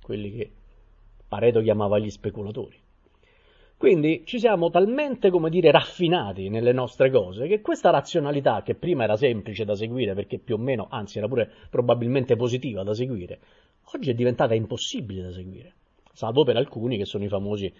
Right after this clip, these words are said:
squali di Wall Street o tutti quelli che trovate nei vari film, eccetera, eccetera, no? Per carità, ce n'è qualcuno, ha detto anche Pareto, il dieci per cento, no? Di azioni e probabilmente anche di persone che si comportano in modi coerenti con questa logica.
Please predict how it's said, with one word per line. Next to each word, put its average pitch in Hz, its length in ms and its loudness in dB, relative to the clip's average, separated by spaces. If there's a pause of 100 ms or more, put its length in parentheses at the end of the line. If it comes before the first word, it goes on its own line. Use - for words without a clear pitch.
(140)
squali 110 500 -2
di 107 100 -2
Wall 107 200 2
Street 107 420 -8
o 92 80 -10
tutti 107 240 -12
quelli 101 300 0
che 95 100 -2
trovate 98 500 0 (440)
nei 110 180 2
vari 104 260 2
film, 98 360 -6
eccetera, 90 340 -6
eccetera, 95 360 2
no? 101 100 -10
Per - 100 -14
carità, 98 300 -2
ce - 160 -4
n'è 151 120 -2
qualcuno, 98 440 -6
ha 110 60 -4
detto 98 260 -8
anche 90 160 -6
Pareto, 98 300 -2
il 90 40 -8
dieci 104 220 -2
per 170 120 0
cento, - 380 -12
no? 98 140 -14 (300)
Di 117 120 2
azioni 98 420 0
e 92 40 -10
probabilmente 98 640 -6
anche 95 220 -8
di 92 80 -6
persone 92 440 -4
che 95 60 -10
si - 160 -14
comportano 107 560 2
in 98 80 -4
modi 98 360 -4 (280)
coerenti 117 520 4
con 101 180 0
questa 104 260 -6
logica. 90 420 -8